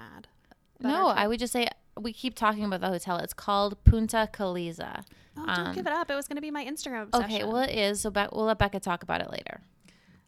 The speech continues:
Speaker 1: Um, yeah, well, the whole time we were there, I was just like, "This island is gonna get ruined." It's like, <laughs> I, I guess it's supposed to be the next Tulum, and it's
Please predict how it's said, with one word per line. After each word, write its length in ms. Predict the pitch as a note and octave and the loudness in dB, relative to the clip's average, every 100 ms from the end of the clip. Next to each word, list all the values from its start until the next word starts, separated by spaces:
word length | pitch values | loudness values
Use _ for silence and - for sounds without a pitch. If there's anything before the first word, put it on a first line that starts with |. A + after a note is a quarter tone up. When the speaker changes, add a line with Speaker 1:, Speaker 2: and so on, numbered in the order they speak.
| _ _ | _ _
Speaker 1:
Um, 480 | A3 G#3 G3+ G3+ G#3 - _ _ _ _ _ _ _ | -8 -8 -8 -10 -14 -20 _ _ _ _ _ _ _
yeah, 240 | A3+ A3 F#3 | -2 0 0
well, 120 | G#3+ A#3 | -2 -2
the 60 | |
whole 140 | A#3 A3+ | -2 -6
time 200 | A3+ C4 | -4 -4
we 80 | |
were 120 | C4 A3 | -4 -4
there, 360 | F#3 F3+ G3+ - | -2 0 0 0
I 180 | A3 G#3 - | -2 -2 -4
was 160 | A3+ G#3+ | -6 -6
just 200 | A3 - | -4 -4
like, 260 | G#3 G3+ A3+ | -4 -6 -8
"This 160 | A#3 | -4
island 340 | G#3+ G#3+ C#4+ D#4 | -2 0 -2 -4
is 80 | |
gonna 120 | A3+ G3+ | -6 -6
get 200 | F#3+ F3 | -6 -4
ruined." 480 | F#3+ E3 C#3 G#3+ - | -4 -4 -6 -8 -6
It's 180 | A#3+ | -4
like, 220 | A#3+ G#3+ A#3 | -2 -2 0
<laughs> 560 | - - - - - | 2 2 0 -6 -2
I, 140 | A#3+ - | -2 0
I 60 | A#3+ | 0
guess 220 | C4+ D4+ | -2 -2
it's 120 | - | -8
supposed 300 | C4+ A3+ G#3+ | -6 -4 -4
to 60 | A3+ | -4
be 80 | |
the 80 | G#3+ | -4
next 280 | F#3+ - - | -4 -6 -8
Tulum, 400 | A3+ G3 F3+ F#3+ G3+ | -6 -6 -6 -6 -4
and 80 | |
it's 260 | F3+ - | -6 -6